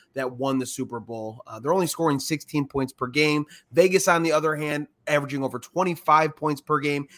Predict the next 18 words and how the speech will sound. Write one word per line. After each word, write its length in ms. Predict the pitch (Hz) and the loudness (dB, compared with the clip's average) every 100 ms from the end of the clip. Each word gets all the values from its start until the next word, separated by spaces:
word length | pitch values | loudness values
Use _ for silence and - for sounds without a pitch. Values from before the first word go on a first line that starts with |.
| _ | _
in 100 | 135 | -8
their 140 | 143 135 | -4 -2
last 360 | 127 123 - - | -4 -4 -6 2
five 340 | 165 202 180 | 6 6 4
games, 320 | 185 180 175 | 0 0 -4
while 180 | 147 139 | -4 -4
L 240 | - 143 143 | 0 0 0
A, 80 | |
like 220 | 139 131 123 | -2 -4 -4
I 60 | |
said, 160 | 123 127 | -8 -8
has 100 | 113 | -8
just 200 | 117 110 | -10 -10
had 140 | 107 | -12
sixteen. 680 | - 131 127 - 135 131 131 - _ - | -6 -8 -8 -6 -4 -4 -6 -20 _ 0
As 220 | 165 165 | 0 2
an 100 | 180 - | -4 4
underdog, 800 | 170 196 180 156 127 113 101 | 4 6 4 6 6 4 -2